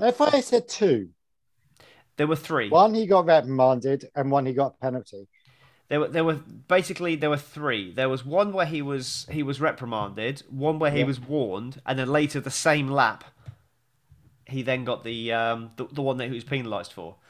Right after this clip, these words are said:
Speaker 2: So
Speaker 1: Mm-hmm.
Speaker 2: there were three occasions where he dropped more than ten car lengths, but substantially more than ten car lengths behind
Speaker 1: 'Cause
Speaker 2: the
Speaker 1: I,
Speaker 2: safety
Speaker 1: I, I thought it was because he was, originally when I, obviously I know now, now, now, but I thought it was because he was going up against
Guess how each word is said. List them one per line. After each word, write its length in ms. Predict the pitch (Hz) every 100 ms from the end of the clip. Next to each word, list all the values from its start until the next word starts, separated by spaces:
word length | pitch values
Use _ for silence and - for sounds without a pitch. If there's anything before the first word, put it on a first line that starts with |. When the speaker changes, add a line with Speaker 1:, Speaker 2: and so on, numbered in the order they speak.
| _ _
Speaker 2:
So 180 | - 123
Speaker 1:
Mm-hmm. 140 | 120 113
Speaker 2:
there 80 |
were 100 | 135
three 300 | 131 - 180
occasions 500 | 175 - 147 135 123
where 100 | 113
he 100 | 117
dropped 380 | 117 139 120 - 107 - 147 _
more 260 | 139 131 127
than 140 | 123
ten 280 | 113 123 120
car 240 | 117 120
lengths, 320 | 113 113 98 -
but 200 | 117 - -
substantially 760 | - 139 - 131 139 - 127
more 240 | 127 127 117
than 160 | 110
ten 220 | 107 113 113
car 240 | 113 107
lengths 240 | 107 98
behind 220 | - 104 113
Speaker 1:
'Cause 120 | 220
Speaker 2:
the 80 | 262
Speaker 1:
I, 40 |
Speaker 2:
safety 360 | 277 202 262 269
Speaker 1:
I, 100 | 247
I 40 |
thought 260 | 269 262 185
it 60 |
was 160 | 156 147
because 240 | - 214
he 100 | 139
was, 200 | 139 139 -
originally 560 | 170 160 175 151 147
when 160 | 135 135
I, 220 | 139 147 -
obviously 320 | 139 120 -
I 40 | 123
know 220 | 123 120 98
now, 240 | 120 123 113
now, 340 | 120 120 117
now, 300 | 120 127 113 - _ -
but 60 | 156
I 120 | 180
thought 140 | 180
it 40 | 151
was 100 | 131
because 240 | - 127
he 100 | 120
was 140 | 123 117
going 260 | 127 120
up 160 | 117 -
against 800 | 107 156 170 190 - - -